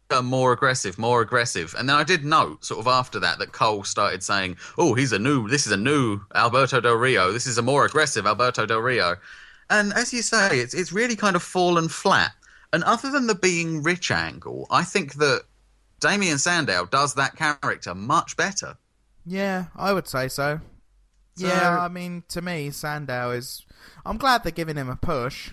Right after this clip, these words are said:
Speaker 2: at the very least.
Speaker 1: Yeah, yeah. I mean,
Speaker 2: As
Speaker 1: it was
Speaker 2: he
Speaker 1: bi-,
Speaker 2: is, uh, worth it.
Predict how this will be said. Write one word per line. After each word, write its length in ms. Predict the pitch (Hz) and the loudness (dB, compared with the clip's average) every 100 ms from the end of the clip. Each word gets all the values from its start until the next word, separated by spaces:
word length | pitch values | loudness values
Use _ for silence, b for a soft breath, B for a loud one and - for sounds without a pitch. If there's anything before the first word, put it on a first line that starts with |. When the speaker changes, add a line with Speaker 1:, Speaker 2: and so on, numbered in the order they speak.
| - | -14
Speaker 2:
at 160 | 120 107 | -12 -10
the 60 | 123 | -6
very 300 | 120 117 117 | -4 -2 -4
least. 480 | 123 156 - - - - | -6 -8 -12 -16 -20 -10
Speaker 1:
Yeah, 300 | 349 107 87 _ - | -2 -2 -2 _ -6
yeah. 260 | 190 151 - _ _ _ _ _ - B B B | -2 0 -2 _ _ _ _ _ -20 B B B
I 40 | 151 | -4
mean, 100 | 170 | -4
Speaker 2:
As 180 | 135 147 | -4 -2
Speaker 1:
it 20 | |
was 100 | 175 | -2
Speaker 2:
he 60 | 127 | 0
Speaker 1:
bi-, 60 | |
Speaker 2:
is, 140 | 123 127 | -2 -2
uh, 240 | 120 117 | -4 -2
worth 340 | 127 135 127 113 | -2 -2 -4 -8
it. 160 | 123 | -14